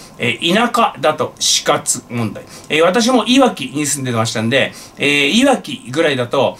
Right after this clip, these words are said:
あの、一家に一台車必要なんで、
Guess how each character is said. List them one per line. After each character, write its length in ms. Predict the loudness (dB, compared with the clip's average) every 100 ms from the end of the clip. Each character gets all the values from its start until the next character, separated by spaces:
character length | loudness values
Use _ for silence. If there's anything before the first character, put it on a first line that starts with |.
| -10 -2
あ 100 | 0
の、 100 | 2
一 160 | 0
家 180 | 2 2
に 220 | 2 0
一 220 | -2 0 2
台 240 | 0 -2 -6
車 480 | 0 2 2 0 -6 -20 -8
必 280 | -6 -2 4
要 160 | 4
な 120 | 4 2
ん 80 |
で、 260 | 2 0 -2